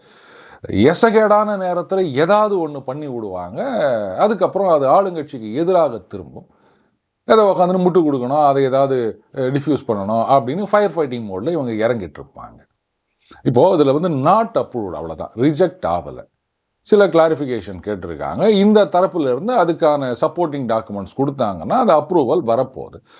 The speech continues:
ஆனா பாத்தீங்கன்னா அப்படி ஃப்ளேர் அப் ஆயிடுச்சு, ரிஜெக்ட் பண்ணிட்டாங்க. பாத்தீங்களா, தமிழகத்துக்கு ஒண்ணுமே கொடுக்க மாட்டாங்க,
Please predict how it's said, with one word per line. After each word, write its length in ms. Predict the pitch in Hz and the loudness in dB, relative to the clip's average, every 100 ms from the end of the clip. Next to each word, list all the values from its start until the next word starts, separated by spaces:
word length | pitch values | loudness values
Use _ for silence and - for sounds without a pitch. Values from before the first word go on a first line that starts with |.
| - - - | -20 -8 2
ஆனா 240 | 226 233 | 4 4
பாத்தீங்கன்னா 460 | 180 185 175 170 202 | 4 2 0 0 2
அப்படி 280 | 160 151 | 2 0
ஃப்ளேர் 200 | 143 123 | 0 -2
அப் 180 | 107 - | -2 -6
ஆயிடுச்சு, 360 | 78 - - 143 | -14 -14 -4 0
ரிஜெக்ட் 380 | 147 143 - 95 | 2 2 -2 -10
பண்ணிட்டாங்க. 440 | 85 80 82 87 | -8 -8 -6 -4
பாத்தீங்களா, 360 | 107 131 151 143 | -2 0 0 0
தமிழகத்துக்கு 580 | 139 147 131 110 113 | -2 0 -2 -2 -4
ஒண்ணுமே 360 | 113 151 147 143 | -4 -2 0 0
கொடுக்க 240 | 117 107 | -2 -6
மாட்டாங்க, 680 | 98 90 80 80 76 76 | -8 -8 -8 -10 -10 -10